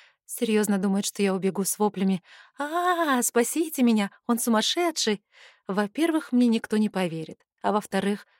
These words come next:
сам же будет догонять. «Ай, какая разница?» отмахнулась от поправок я. «У вас куда ни плюнь, попадёшь в скорбного разумом. У местного принца душевный недуг, у обладателей дара боевого транса тоже, если они транс не практикуют.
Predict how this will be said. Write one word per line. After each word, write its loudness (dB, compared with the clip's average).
сам -6
же -6
будет -8
догонять. -8
«Ай, -4
какая 2
разница?» 2
отмахнулась -2
от -6
поправок -6
я. -4
«У 2
вас 2
куда 2
ни 6
плюнь, 0
попадёшь 2
в -10
скорбного 2
разумом. -2
У 4
местного 4
принца -2
душевный 0
недуг, -2
у 0
обладателей 2
дара 2
боевого -2
транса -2
тоже, -4
если -4
они 2
транс -2
не -4
практикуют. -4